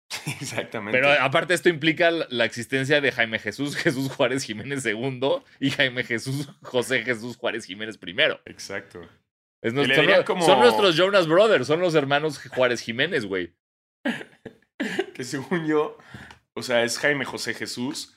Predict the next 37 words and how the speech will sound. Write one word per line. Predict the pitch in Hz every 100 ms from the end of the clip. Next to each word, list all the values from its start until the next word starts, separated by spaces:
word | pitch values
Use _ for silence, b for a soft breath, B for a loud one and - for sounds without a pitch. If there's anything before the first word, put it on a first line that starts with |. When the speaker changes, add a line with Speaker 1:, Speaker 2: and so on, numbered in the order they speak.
| _
Speaker 1:
Y | 120
según | 120 113 120
yo, | 131
él | 110 117 127
es | 135
el | 101
Jaime | - 98
José | 95 92 95
Jesús | 92 110 104
tercero, | 107 95 123 117 -
que |
son | 104 107
los | 107
Triple | - 117 117 101
J, | 110 101 101 - _ _ _ 85
¿no? | 104
Speaker 2:
Ajá, | 90 87 _ B B B -
ahí | 80
está. | 82 90 87 _ _ _ _ _ - B B B B B -
Speaker 1:
Guau, | 78 82 95 82 _
qué | -
Speaker 2:
Qué |
Speaker 1:
buen, | 90 117
Speaker 2:
buen, | 113
Speaker 1:
qué | 92
buen | 104 95
nombre, | 95 98 85
Speaker 2:
qué |
Speaker 1:
güey. | 90 117
Speaker 2:
buen | 117
nombre, | 107 110 92
bro. | 85 82 _ _ _ _ _ - _
Speaker 1:
Los | 98 92
J | 117 -
J | 117 117 -
J. | - 110 - 87 _ _ _ _
Speaker 2:
Ajá. | 78 82 95 -